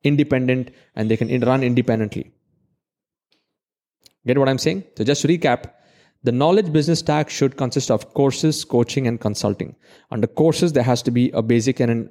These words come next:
advanced course. Under coaching, there has to be a plan for a one-to-one and a group coaching.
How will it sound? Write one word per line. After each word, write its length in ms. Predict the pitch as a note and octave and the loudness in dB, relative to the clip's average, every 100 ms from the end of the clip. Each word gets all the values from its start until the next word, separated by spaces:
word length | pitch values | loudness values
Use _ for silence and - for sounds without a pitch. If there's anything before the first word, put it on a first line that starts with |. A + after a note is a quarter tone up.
| - | -6
advanced 400 | G#2+ A2 G#2 - | -2 0 -2 -4
course. 320 | - - - - _ - | -6 -6 -10 -20 _ -8
Under 160 | G#2+ | -4
coaching, 400 | A2+ D#3 D3+ E3+ | -2 0 2 2
there 100 | C#3 | 2
has 120 | B2+ - | 0 0
to 80 | |
be 200 | A#2+ B2 - _ _ | 0 0 -2 _ _
a 40 | A#2 | -4
plan 300 | C3+ B2 A#2+ | 0 0 0
for 180 | A#2+ | 0
a 40 | G#2+ | 2
one-to-one 420 | A2+ B2+ C3 C#3 | 0 0 0 0
and 120 | A#2+ | 0
a 40 | G#2+ | 0
group 240 | A#2 A2 | 0 0
coaching. 360 | A#2 G#2+ G#2+ | -2 -2 -4